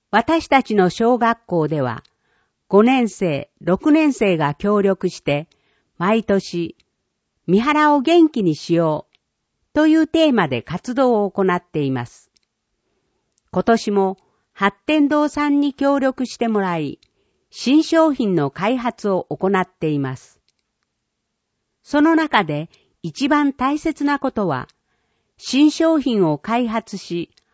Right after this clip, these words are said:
販売することで、三原をどのように元気にしていくかということです。食べた人が笑顔になってほしい。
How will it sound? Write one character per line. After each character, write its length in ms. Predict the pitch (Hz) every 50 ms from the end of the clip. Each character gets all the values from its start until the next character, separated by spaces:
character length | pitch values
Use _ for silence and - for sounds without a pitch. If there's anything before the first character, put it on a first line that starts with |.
| _ _ _
販 300 | _ 185 208 247 277 277
売 240 | 262 285 285 285 254
す 160 | - - 226
る 140 | 220 269 262
こ 120 | - 262
と 140 | - 233 220
で、 240 | 180 160 139 143 - _ _ _ _ _ _ _ _ _
三 140 | - 170 202
原 320 | 233 254 233 226 214 208 202
を 120 | 196 - _ -
ど 140 | 147 175
の 160 | 196 254 294 311
よ 200 | 320 320 330 320
う 60 | 277
に 160 | 220 190 175
元 240 | 165 240 302 311 285
気 140 | - - 208
に 140 | 185 165
し 100 | 151 -
て 160 | _ 247 262 262
い 60 | 240
く 100 | - -
か 160 | - 277 262
と 140 | - 196 156
い 120 | 131 143 170
う 80 | 185 180
こ 160 | - 170 -
と 120 | 175 147
で 120 | 117 117 117
す。 180 | - - - _ _ _ _ _ _ _ _ _ _ _ _ _ _ _ _ _ _ _ _ _ _ _ _ _ _ _ _
食 140 | - 247 247
べ 100 | 226 214
た 100 | - 196
人 260 | 190 - - - 233 202
が 220 | 185 170 151 - _ _ _
笑 100 | 233 285
顔 240 | 294 320 302 262 214
に 140 | 180 165 165
な 120 | 202 240
っ 60 | 247
て 160 | - _ - 151
ほ 160 | 139 131 123
し 140 | - - -
い。 200 | 165 - -